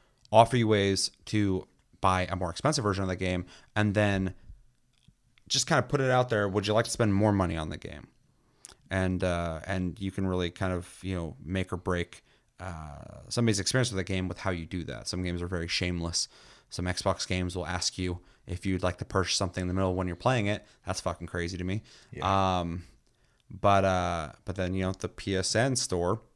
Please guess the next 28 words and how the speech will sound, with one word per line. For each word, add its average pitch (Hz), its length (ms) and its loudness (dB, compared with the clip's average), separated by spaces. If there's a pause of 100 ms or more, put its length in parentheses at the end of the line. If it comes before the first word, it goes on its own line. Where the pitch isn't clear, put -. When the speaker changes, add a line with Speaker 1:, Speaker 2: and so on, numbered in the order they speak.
(180)
Speaker 1:
shameless 95 460 0
and 98 80 -4
going 95 220 0
like, 87 220 -4
"Hey, 117 240 2 (200)
we'd 139 160 2
prefer 127 260 6
if 127 80 2
you 98 60 -2
buy 92 180 4
the 90 60 0
more 90 140 -2
expensive 92 440 -6
game." 58 280 -10
Speaker 2:
Yeah, 98 80 0
right 95 140 6
off 85 100 2
the - 60 -18
bat 71 200 -2
here. 110 80 2
Speaker 1:
And 117 100 4
it's 117 200 0
not, 143 160 0
Speaker 2:
Right 156 60 6
Speaker 1:
I - 40 8
don't 226 80 4
Speaker 2:
here. 131 80 0
Speaker 1:
even 92 100 -2